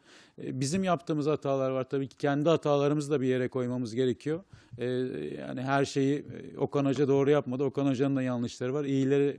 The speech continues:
varsa nasıl, e, kötüleri de var. Bunu da bir yana koymak gerekiyor. Şu anda daha iyi bir puanda, e, tabii ki olabilirdik ama, e, bizim gibi, e, yani bir yandan da yeni kurulmuş bir takımız. Yani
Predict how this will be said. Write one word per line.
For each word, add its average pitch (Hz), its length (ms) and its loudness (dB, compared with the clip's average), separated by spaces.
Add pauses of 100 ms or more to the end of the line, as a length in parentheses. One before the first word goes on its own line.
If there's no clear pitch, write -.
varsa 139 380 -2 (280)
nasıl, 147 360 -4
e, 127 220 -4
kötüleri 139 480 2
de 123 100 2
var. 151 240 -4 (280)
Bunu 143 160 4
da 139 100 8
bir 135 60 4
yana 123 220 4
koymak 120 420 0
gerekiyor. 131 480 2 (380)
Şu - 200 2
anda 170 280 2
daha 170 200 6
iyi 160 120 4
bir 160 60 2
puanda, 147 720 6
e, 160 160 -4
tabii 160 300 2
ki 151 120 0
olabilirdik 139 600 6
ama, 160 300 4 (520)
e, 131 260 0
bizim 170 320 2
gibi, 156 200 4
e, 165 460 -2 (600)
yani 120 220 -4 (140)
bir 131 180 2
yandan 165 380 8
da 196 40 6
yeni 175 280 6
kurulmuş 147 420 6
bir - 40 -20
takımız. 131 380 4
Yani 131 260 4